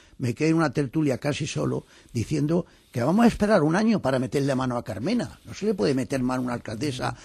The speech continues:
a los tres meses y medio. Y hoy diría lo mismo. Ahora, no considero de recibo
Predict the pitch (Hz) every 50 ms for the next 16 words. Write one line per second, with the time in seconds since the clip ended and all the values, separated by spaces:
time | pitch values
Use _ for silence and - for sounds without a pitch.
0 | - - - 135 135 127 - - - 143 123 135 131 107 - 135 120 127 180 240
1 | 208 156 107 - - - - - - _ _ - 175 190 233 269 294 294 254 269
2 | 208 226 240 208 185 175 185 165 - - - 101 - - _ - - 165 175 147
3 | 117 - - - - - _ - 143 175 175 196 196 - - 208 220 214 208 196
4 | - - - 143 139 143 127 127 131 120 - 185 202 196 196 214 214